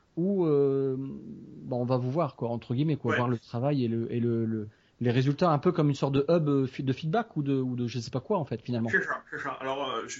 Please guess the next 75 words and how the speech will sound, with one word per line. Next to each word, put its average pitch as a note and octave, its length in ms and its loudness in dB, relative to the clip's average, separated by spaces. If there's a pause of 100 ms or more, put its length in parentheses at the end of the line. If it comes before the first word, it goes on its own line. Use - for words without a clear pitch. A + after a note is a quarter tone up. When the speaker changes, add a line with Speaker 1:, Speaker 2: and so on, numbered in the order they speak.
Speaker 2:
tu - 120 -6
vois, D3 100 -2
ça, C#3 140 -8
pour B2+ 120 -10
l'instant, B2 260 -8
on A2+ 40 -6
est A2 60 -6
encore A2 200 -8
en A2 80 -8
train A2+ 140 -10
d'y A2 140 -6
réfléchir. A2+ 520 -6
Je C3 60 -10
me A#2 80 -6
pose A2+ 180 -4
la A#2 60 -2
question A#2 320 -10
d'un A2+ 140 -4
user A2+ 240 -2
voice C3+ 340 -4 (420)
ou, C3 280 0
euh, G#2+ 400 0
un A2 40 -8
portail A#2+ 380 -4
où A2+ 60 -10
tu A#2 120 -12
viens A2+ 140 -4
voter. A#2+ 360 -4
Est-ce D3 120 2
qu'il A#2 120 -18
faut B2 140 -8
réinventer A#2 520 -2
la A2+ 100 -2
roue ? C3+ 240 -4
Est-ce C#3+ 80 -6
qu'il - 100 -18
faut A2+ 80 -14
se A#2 80 -10
mettre A2+ 140 -2
dans A2+ 60 0
un A2+ 40 0
user A2 160 -4
voice A2+ 320 -4
de G#2+ 60 -10
xaml ? A#2+ 560 -6 (460)
Euh, G#2 180 0
est-ce A2+ 140 2
que - 80 0
c'est C#3+ 120 0
le B2+ 100 2
meilleur C3 220 2
moyen C3 220 -2
pour A#2 160 -8
capturer A2+ 340 -4
des A2+ 100 -2
feedbacks ? C#3+ 540 -2
Euh, A2 320 -6 (840)
voilà, C#3+ 280 -2
on D3 140 2
est G3 60 4
encore G3 240 0
en, C3 260 -4
en A#2 60 -12
phase B2+ 240 -8
de A2+ 80 -6
gestation A#2 420 -10
sur A2+ 160 -14
ça. G3+ 140 -10
C'est C3+ 100 -16
pour A#2 100 -14
ça C#3+ 120 -8
qu'on A#2+ 160 -8
peut A2+ 100 -10
pas A2+ 240 -8
sortir, B2 480 -12